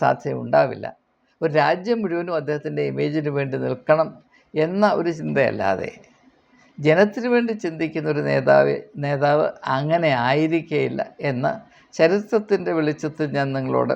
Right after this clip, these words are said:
ഒന്ന് സൂചിപ്പിക്കുകയാണ്. ഇനിയും എനിക്ക് പറയാനുള്ളത്, ഞാൻ അധികാരത്തിലിരിക്കുന്ന അനേകം പേരെ കണ്ടിട്ടുണ്ട് മതത്തിലും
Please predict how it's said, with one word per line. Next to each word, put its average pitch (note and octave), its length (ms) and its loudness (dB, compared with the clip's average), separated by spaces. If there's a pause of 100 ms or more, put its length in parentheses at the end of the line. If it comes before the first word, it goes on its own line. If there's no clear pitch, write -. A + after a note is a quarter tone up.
ഒന്ന് C3+ 200 -4
സൂചിപ്പിക്കുകയാണ്. C3 680 -4 (180)
ഇനിയും C4+ 260 -2
എനിക്ക് F#3 280 0
പറയാനുള്ളത്, G2+ 520 -2 (1600)
ഞാൻ G#3 180 6 (380)
അധികാരത്തിലിരിക്കുന്ന E3 960 0 (120)
അനേകം E3 440 2
പേരെ B2+ 240 2
കണ്ടിട്ടുണ്ട് A#2 540 -6
മതത്തിലും C3 500 0